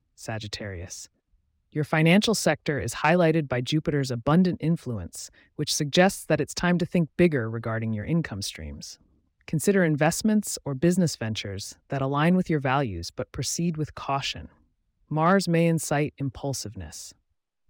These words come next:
As for your health and wellness, today's skies emphasize the need for balance. Pay attention to your body's signals and embrace activities that nurture both your physical and mental well-being. Consider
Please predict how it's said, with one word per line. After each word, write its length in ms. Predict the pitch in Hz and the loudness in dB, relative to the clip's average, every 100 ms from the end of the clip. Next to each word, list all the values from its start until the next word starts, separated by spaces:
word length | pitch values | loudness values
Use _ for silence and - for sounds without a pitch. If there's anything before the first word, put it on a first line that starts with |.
| _ - | _ -6
As 160 | 151 | -4
for 100 | - | -2
your 140 | 143 131 | -2 0
health 340 | - 185 - | 2 2 2
and 140 | 143 | 2
wellness, 560 | 160 180 143 107 - - - _ _ _ | 4 6 4 -2 -6 -14 -18 _ _ _
today's 320 | - 151 180 | 0 4 4
skies 380 | - 156 143 139 | 4 2 4 2
emphasize 540 | 135 139 143 135 127 - | 0 -4 -4 -2 -4 -2
the 100 | 120 | -4
need 180 | 117 | -4
for 140 | 110 110 | -6 -8
balance. 640 | 113 110 82 - - - - _ _ _ _ _ _ _ _ - | -6 -6 -8 -12 -16 -18 -20 _ _ _ _ _ _ _ _ -2
Pay 180 | 190 247 | 4 4
attention 580 | - 202 208 226 233 214 | 6 4 4 4 2 0
to 120 | 160 | -2
your 140 | 139 | -2
body's 400 | 127 143 156 156 | 2 2 4 2
signals 580 | - 165 127 95 90 - - | 0 -2 -2 -8 -10 -14 -8
and 100 | 120 | -6
embrace 420 | 120 139 165 - | -2 2 2 2
activities 720 | 151 - 170 160 127 104 - | -4 -2 -4 -2 -4 -8 -8
that 140 | - 98 | -8 -4
nurture 440 | 151 156 - 131 | -2 -2 -4 -6
both 280 | 123 127 - | -4 -6 -6
your 100 | 110 | -8
physical 580 | - 160 160 - 160 - | -4 -4 -4 -6 -6 -8
and 280 | 127 127 123 | -6 -4 -2
mental 380 | 127 135 123 110 | -4 -6 -8 -8
well-being. 640 | 104 101 110 101 76 - _ _ _ _ _ | -8 -8 -8 -8 -10 -16 _ _ _ _ _
Consider 420 | - 160 208 214 | -8 -2 2 2